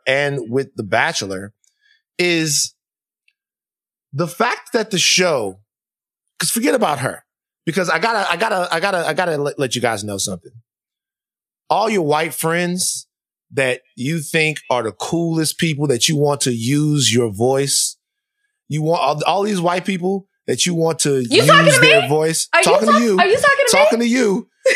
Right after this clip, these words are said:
Speaker 1: The white, the white people that you want to use their voice to help out black people and all of that stuff. As soon as you leave them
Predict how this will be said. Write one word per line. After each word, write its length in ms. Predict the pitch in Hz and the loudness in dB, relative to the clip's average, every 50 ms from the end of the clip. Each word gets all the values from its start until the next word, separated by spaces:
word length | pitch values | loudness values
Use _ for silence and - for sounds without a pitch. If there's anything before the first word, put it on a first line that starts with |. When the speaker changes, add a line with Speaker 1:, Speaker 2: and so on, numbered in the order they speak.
| - - - | 2 4 4
Speaker 1:
The 120 | - - | 4 4
white, 280 | 156 175 339 - - 165 | 4 4 2 2 2 0
the 80 | 165 160 | -2 0
white 200 | 165 190 214 214 | 0 0 0 -2
people 200 | 240 226 214 208 | -2 -2 -2 -2
that 180 | 175 160 - | 0 0 0
you 80 | 202 190 | 0 0
want 220 | 180 180 180 175 - | 0 0 0 0 -2
to 80 | 156 | -2
use 440 | 147 131 123 156 185 208 220 202 170 | -4 -2 -2 -2 0 0 0 0 2
their 180 | 202 202 202 185 | 2 2 2 2
voice 640 | 160 147 147 139 131 127 127 123 - - - - _ _ _ _ _ _ - | 0 0 0 2 2 0 0 0 -2 -4 -4 -6 _ _ _ _ _ _ -6
to 140 | - 156 139 | -2 -2 0
help 320 | 120 160 160 180 175 180 | 2 2 0 0 0 0
out 260 | 185 175 175 175 143 135 | 0 0 -2 -2 -2 -2
black 320 | 151 143 139 135 127 - | 0 0 0 -2 -2 -4
people 400 | 147 131 123 110 - 123 123 123 | -4 -4 -4 -4 -2 -2 -2 0
and 100 | 120 131 | 0 0
all 160 | 143 151 156 | 0 0 0
of 60 | 156 | 0
that 160 | 151 147 147 - | 0 -2 -2 -2
stuff. 320 | - - 143 131 127 127 - - | -2 -2 -2 -2 -4 -4 -4 -4
As 180 | 147 147 - - | -2 -2 -2 -2
soon 160 | 220 240 247 | -2 0 0
as 180 | 226 202 170 180 | 0 0 0 0
you 100 | 208 202 | 0 0
leave 320 | 185 185 208 226 233 202 | 0 2 2 2 2 2
them 360 | 208 247 262 269 262 254 262 | 2 2 2 0 0 -4 -6